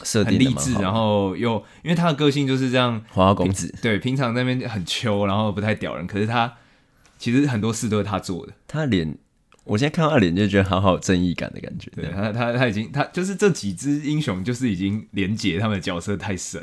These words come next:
Speaker 2: 了。
Speaker 1: 真的太强了。
Speaker 2: 你知道那个他以前是，呃，拍电影前，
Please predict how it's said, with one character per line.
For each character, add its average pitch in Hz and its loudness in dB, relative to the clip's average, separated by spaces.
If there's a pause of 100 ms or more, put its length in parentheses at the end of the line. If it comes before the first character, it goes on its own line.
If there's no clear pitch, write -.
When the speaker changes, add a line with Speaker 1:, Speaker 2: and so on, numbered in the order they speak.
(160)
Speaker 2:
了。 101 -14
Speaker 1:
真 110 -2
的 101 -2
太 98 0
强 82 -2
了。 - -12
Speaker 2:
你 110 -2
知 147 2
道 202 2 (100)
那 156 -4
个 127 2
他 131 -2
以 117 -2
前 85 -6
是， 95 -4
呃， 85 -4
拍 123 -4
电 120 2
影 92 0
前， 78 -8